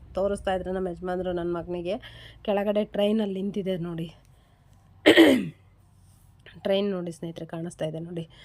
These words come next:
ಆ, ತೋರಿಸ್ತಾ ಇದ್ರು. ಹಾಗಾಗಿ ಅದು ಒಂದು ಕ್ಲಿಪ್ಪಿಂಗ್ಸ್ ತಗೊಂಡೆ. ಯಾಕಂದ್ರೆ ನಮ್ಮ ಯಜಮಾನ್ರೆ ಎಲ್ಲ ಇಲ್ಲಿ ಬಳ್ಳಾರಿ ಸಿರ್ಗುಪ್ಪ ಅಂತಂದರೆ ಅವರಿಗೆ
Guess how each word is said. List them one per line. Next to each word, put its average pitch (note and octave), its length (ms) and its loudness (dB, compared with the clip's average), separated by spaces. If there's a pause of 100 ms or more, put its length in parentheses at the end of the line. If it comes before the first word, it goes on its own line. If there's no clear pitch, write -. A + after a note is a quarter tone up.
(500)
ಆ, G#3+ 160 2
ತೋರಿಸ್ತಾ G#3 560 0
ಇದ್ರು. G3 220 2
ಹಾಗಾಗಿ G3+ 520 2
ಅದು F#3 180 0
ಒಂದು F#3+ 180 -2
ಕ್ಲಿಪ್ಪಿಂಗ್ಸ್ F#3 440 -8
ತಗೊಂಡೆ. F3+ 440 -4
ಯಾಕಂದ್ರೆ G3+ 400 -4
ನಮ್ಮ G#3+ 200 0
ಯಜಮಾನ್ರೆ G#3+ 520 0
ಎಲ್ಲ G#3 240 -2
ಇಲ್ಲಿ G3+ 220 0
ಬಳ್ಳಾರಿ G3 420 0
ಸಿರ್ಗುಪ್ಪ G3+ 420 -8
ಅಂತಂದರೆ F#3+ 480 -4
ಅವರಿಗೆ F3+ 420 -6